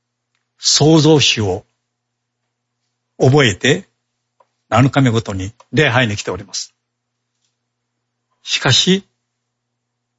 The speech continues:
どれだけの人たちが人間が作った神々、あるいは神が作った神々に、を礼拝して溺れているでしょう。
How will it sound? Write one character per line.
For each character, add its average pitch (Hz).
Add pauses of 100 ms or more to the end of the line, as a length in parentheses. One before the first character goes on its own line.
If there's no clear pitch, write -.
(880)
ど 139
れ 262
だ 240
け 202
の 202
人 156
た 131
ち -
が 90 (1400)
人 185
間 175
が 156
作 -
っ - (220)
た 123
神 120
々、 107 (360)
あ 170
る 214
い 220
は - (140)
神 254
が 147
作 -
っ 320 (300)
た 185
神 143
々 113
に、 92 (400)
を 117
礼 139
拝 104
し -
て 92 (400)
溺 123
れ 113
て 104
い 98
る 98
で 95
し -
ょ -
う。 -